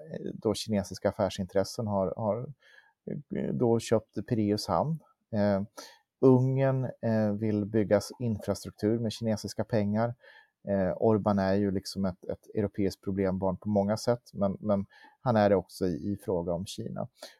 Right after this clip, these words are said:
Och sen så har vi också i, i Tyskland och i, i Frankrike en del, eh, som tänker sig då att, att, eh, affärsintressen och att vi ska kunna komma överens och hitta en egen väg och,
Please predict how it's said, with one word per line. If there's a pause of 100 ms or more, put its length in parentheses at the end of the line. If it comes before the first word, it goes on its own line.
(120)
Och
sen
så
har
vi
också
i, (600)
i
Tyskland
och
i,
i
Frankrike
en
del, (580)
eh,
som
tänker
sig
då
att,
att,
eh, (140)
affärsintressen
och
att
vi
ska
kunna
komma
överens
och
hitta
en
egen
väg
och,